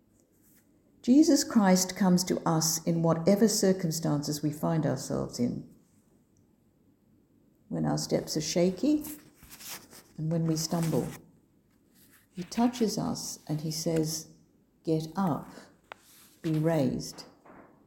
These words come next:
It is the promise that though life has changed, it has not ended. Somehow new life is hidden in the midst of change, even when we can't see it,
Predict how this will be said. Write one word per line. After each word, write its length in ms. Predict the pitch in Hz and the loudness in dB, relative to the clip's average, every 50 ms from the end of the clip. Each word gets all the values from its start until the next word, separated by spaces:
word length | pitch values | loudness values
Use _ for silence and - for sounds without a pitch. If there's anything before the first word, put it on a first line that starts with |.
| _ _ _ _ _ _ _ - _ | _ _ _ _ _ _ _ -18 _
It 140 | - 185 185 | -4 -2 -2
is 100 | 190 185 | 0 0
the 80 | - 185 | 0 0
promise 600 | - - - 226 226 208 190 190 185 - - - - - - _ _ _ _ _ _ _ _ _ _ _ _ | 0 0 2 4 4 6 6 4 4 2 -2 -6 -12 -20 -20 _ _ _ _ _ _ _ _ _ _ _ _
that 140 | 190 185 - | -6 -2 2
though 160 | 214 208 214 | 4 4 6
life 420 | 208 196 202 214 233 262 269 - | 6 6 8 8 8 6 6 4
has 140 | - 190 - | 0 -2 -4
changed, 680 | - - - 190 175 165 143 127 - 160 - - - - - _ _ _ _ _ _ _ - | -4 -2 0 0 2 2 2 2 0 -2 -4 -10 -14 -20 -20 _ _ _ _ _ _ _ -6
it 140 | 165 170 | -4 0
has 200 | - 165 156 - | 2 2 2 2
not 300 | 175 170 165 - 170 165 | 2 0 0 -2 -2 -4
ended. 460 | 175 165 160 156 156 - - - - - - - _ _ _ _ _ _ _ _ _ _ _ _ _ _ _ _ _ _ _ _ _ _ _ _ _ _ _ _ _ _ | -4 -2 -2 -2 -2 -4 -4 -8 -10 -16 -20 -20 _ _ _ _ _ _ _ _ _ _ _ _ _ _ _ _ _ _ _ _ _ _ _ _ _ _ _ _ _ _
Somehow 680 | _ - - - 220 220 220 208 190 180 160 160 156 160 | _ -6 -2 2 4 4 6 6 4 4 4 2 2 2
new 220 | 175 175 175 175 | 2 2 4 4
life 360 | 170 170 170 170 175 175 - | 4 4 2 2 0 0 -2
is 120 | 160 160 - | -4 -4 -2
hidden 320 | - 175 165 165 165 165 | -2 0 0 2 0 0
in 160 | - - 165 | 0 2 2
the 80 | 160 156 | 2 2
midst 340 | 160 165 160 165 - - 165 | 2 2 0 -2 -6 -8 -8
of 120 | 151 - | -8 -8
change, 600 | - - 160 156 147 139 135 127 - - - - _ _ _ _ _ _ _ _ _ _ _ _ | -6 -4 -2 0 0 0 0 -2 -4 -6 -10 -18 _ _ _ _ _ _ _ _ _ _ _ _
even 320 | - 185 190 196 190 196 185 | 4 4 6 6 6 6 6
when 140 | 180 175 165 | 6 6 4
we 100 | 170 165 | 2 2
can't 340 | 165 - 170 160 151 151 | 2 0 2 2 2 2
see 380 | 156 - - - - 226 208 160 | 2 0 -2 0 2 4 4 4
it, 300 | - - - - - - | 4 2 0 -2 -8 -14